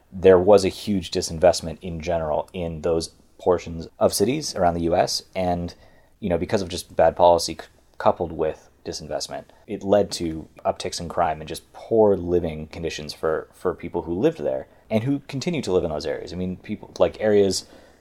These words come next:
uh, like the south side of Chicago still see that massive amount of disinvestment,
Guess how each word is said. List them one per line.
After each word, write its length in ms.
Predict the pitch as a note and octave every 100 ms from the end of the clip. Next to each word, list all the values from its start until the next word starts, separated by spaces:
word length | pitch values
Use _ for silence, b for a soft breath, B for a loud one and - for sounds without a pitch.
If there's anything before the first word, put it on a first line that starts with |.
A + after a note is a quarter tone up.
| b
uh, 280 | - E2+ E2
like 520 | E2 F2+ F2+ E2 -
the 100 | -
south 200 | E2 E2+
side 140 | - D#2+
of 60 |
Chicago 380 | - E2+ E2 D#2
still 560 | - - F#2+ F#2+ F#2 -
see 500 | - - F#2+ F2 E2
that 300 | E2+ E2 D#2+
massive 260 | E2 D2+ E2
amount 300 | D#2+ D#2 D2+
of 160 | F#2 E2
disinvestment, 600 | E2+ D#2+ G#2+ - E2